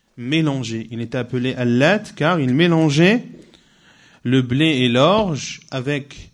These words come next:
de, du gras afin que ce soit humide. Il faisait cela jusqu'à ce qu'il soit appelé Al-Lat.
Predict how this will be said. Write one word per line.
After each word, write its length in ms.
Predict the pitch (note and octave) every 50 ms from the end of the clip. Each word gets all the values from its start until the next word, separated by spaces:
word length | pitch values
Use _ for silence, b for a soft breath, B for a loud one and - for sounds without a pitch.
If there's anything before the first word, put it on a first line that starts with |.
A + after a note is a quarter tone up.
| _ _ _ _ -
de, 500 | A#2+ A2 A#2+ B2+ C3 C3 C3 B2+ - - -
du 240 | B2 A2+ A2 A#2 A#2
gras 580 | A2+ A#2+ A#2 A2 C3 C#3 E3 A3 C#4 - - -
afin 280 | - A2 - - C3+ C3
que 280 | C3 - C3 B2 B2 A#2
ce 160 | - - B2+
soit 460 | - - - B2+ A2+ - - - _ _ _ _ _ _ _ _ -
humide. 580 | C3+ B2+ B2+ B2+ D3 F#3+ A3+ G3+ D3 B2 A2+ B B B B B B B B B B B B B B
Il 180 | - C3+ C3+ C3
faisait 240 | - F3 E3 E3 D#3
cela 300 | D#3 D3+ D3 F3 G#3+ A3
jusqu'à 340 | F#3+ F3+ - - F#3 F3
ce 100 | E3+ -
qu'il 120 | - D3+ C3+
soit 160 | - D3+ C3+
appelé 260 | B2 - D#3+ F#3+ F#3 -
Al-Lat. 440 | B2+ B2+ A#2 A#2 A2+ G2+ E2 -